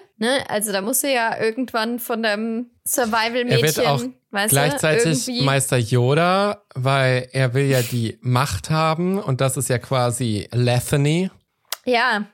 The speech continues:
Speaker 1: Lethany Weapon quasi. Ich denke aber, also die, diese Kampfkunst ist jetzt so das, was sein Profil auf jeden Fall noch abrundet.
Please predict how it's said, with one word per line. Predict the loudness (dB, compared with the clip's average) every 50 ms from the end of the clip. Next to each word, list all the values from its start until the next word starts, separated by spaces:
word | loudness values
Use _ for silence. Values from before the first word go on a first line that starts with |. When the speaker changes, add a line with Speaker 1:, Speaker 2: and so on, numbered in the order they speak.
| _ _ -2
Speaker 1:
Lethany | -2 -2 0 0 -2 -2 0 0 0
Weapon | 0 0 -2 -2 -2 -4 -2 -2 -4 -6 -10 _ _ -12 -6
quasi. | -4 -2 -2 -2 -2 -2 -2 -2 -2 -2 -2 -4 -6 -10 -14 -18 _ -20 _ _ _
Ich | -4 -2 2
denke | 2 2 2 2 0 0
aber, | 0 0 0 -2 -2 -2
also | -2 -2 -2 -4
die, | -4 -6 -6 -6
diese | -4 -4 -4 -4
Kampfkunst | -2 -2 0 0 0 -2 -2 -4 -4 -2 -2 -2 -2 -2 -4 -4 -4 -4
ist | -4 -4 -2 -2
jetzt | -2 -4 -2 -2
so | -2 0
das, | 0 0 -2 -2 -2 -4
was | -4 -4 -2
sein | -2 -2 -2 -2 -4
Profil | -6 -6 -8 -6 -6 -6 -2 0 0 2 2
auf | 0 -2 -2 -2 -2
jeden | -4 -2 -2 -2 -4
Fall | -2 -2 -2 -2 -2
noch | -2 -4 -4
abrundet. | -6 -8 -8 -8 -8 -6 -4 -4 -2 -2 -4 -4 -4 -6